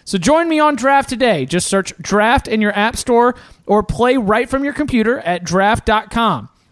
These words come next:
And for a limited time only, all the First Cut listeners will get a free entry into a real money golf draft when you make your first deposit. Just use the promo code first cut, F I R S T C U T. That's right,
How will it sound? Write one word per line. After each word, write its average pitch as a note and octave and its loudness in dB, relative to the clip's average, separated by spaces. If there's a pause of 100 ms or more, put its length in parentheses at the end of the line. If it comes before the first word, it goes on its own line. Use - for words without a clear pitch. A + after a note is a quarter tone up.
And F3+ -2
for G3+ 2
a F3+ 4
limited B3+ 0
time C#4+ 0
only, A3+ 2
all C#4 4
the D4 -4
First B3+ -4
Cut C4 -2 (300)
listeners G3+ -2 (200)
will F#3 2
get G#3+ 0
a F#3+ -4
free D4 -2
entry A3 0
into G#3 -4
a G3+ 0
real A3+ 0
money B3+ 0
golf B3 2
draft E3+ -2
when F#3+ 2
you G3 4
make G3+ 0
your A#3+ -4
first F3+ -4
deposit. C4+ 0 (380)
Just F3 -4
use F3+ 0
the D#4 -2
promo B3+ 0
code G3+ 2 (120)
first - -2
cut, - -2 (180)
F A3+ -2
I G#3 -2
R G3+ 2
S G#3+ -2
T G3 -4
C G#3 -4
U A3 0
T. F3 -4 (360)
That's D#3+ -2
right, F#3 0